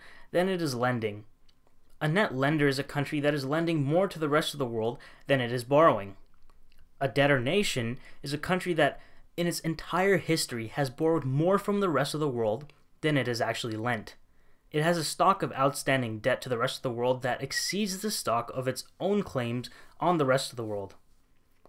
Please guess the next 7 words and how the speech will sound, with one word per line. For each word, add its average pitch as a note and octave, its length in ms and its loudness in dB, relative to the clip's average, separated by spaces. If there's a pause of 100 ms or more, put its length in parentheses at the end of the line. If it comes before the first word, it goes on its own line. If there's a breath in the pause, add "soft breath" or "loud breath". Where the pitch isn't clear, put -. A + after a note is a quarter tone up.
(520)
A C#3 60 -4
creditor A3 480 2
nation C3 460 -2 (340)
is C#3+ 100 -4
a D#3+ 60 -4
country F#3 360 -4
that, D#3+ 260 -2